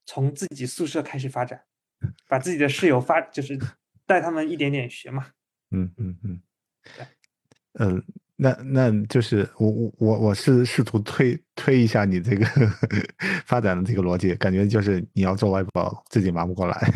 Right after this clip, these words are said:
Speaker 2: <laughs> 然后需要更多的 <laughs> 人手，然后这个时候就把你宿-，同宿舍的或者是其他的一些朋友，
Speaker 1: 对。
Speaker 2: 就是把他都叫上来。
Speaker 1: 对。
Speaker 2: 其实那时候你可能也需要去帮助他们，就是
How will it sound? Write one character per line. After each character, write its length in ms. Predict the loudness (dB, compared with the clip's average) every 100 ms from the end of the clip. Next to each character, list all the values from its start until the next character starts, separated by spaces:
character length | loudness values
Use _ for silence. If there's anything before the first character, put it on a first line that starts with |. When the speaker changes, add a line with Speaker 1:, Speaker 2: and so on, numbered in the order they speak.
| -2
Speaker 2:
<laughs> 160 | -6
然 140 | -2 0
后 80 |
需 140 | 0 0
要 80 | 2
更 120 | 2
多 200 | 2 2
的 100 | 0 0 2 2 0
<laughs> 360 | -8 -8 -4
人 160 | 0 2
手， 180 | 2 -2 -2
然 120 | -2
后 80 | 0
这 140 | 0
个 60 | -2
时 100 | 0
候 80 | -2
就 120 | 0
把 140 | -2 -2
你 240 | -2 -4 -6
宿-， 240 | -6 -2 -2
同 200 | -2 -6
宿 160 | -4 -2
舍 200 | -2 -2
的 100 | -2
或 160 | -2
者 120 | -4 -4
是 140 | -6
其 160 | -6 -4
他 140 | -2
的 100 | -2
一 40 |
些 100 | -4
朋 200 | -4 -2
友， 80 | -4
Speaker 1:
对。 20 |
Speaker 2:
就 140 | -4 -6
是 200 | -6 -6
把 120 | -6
他 100 | -8
都 140 | -4 -4
叫 200 | -2 -2
上 160 | -2
来。 180 | -6 -8 -14 -20 -20 -10
Speaker 1:
对。 100 | -8 -2
Speaker 2:
其 120 | 2
实 40 | 4
那 140 | 4
时 140 | 4
候 80 | 4
你 160 | 4 2
可 160 | 0
能 120 | 0 2
也 320 | 2 0 -2
需 180 | -2 2
要 320 | 4 2 0 _ -16
去 340 | -2 -2 -2 _
帮 160 | -2 0
助 100 | 0
他 160 | -2
们， 60 | -10 -14 _ _ _
就 80 | -6
是 180 | -2 -2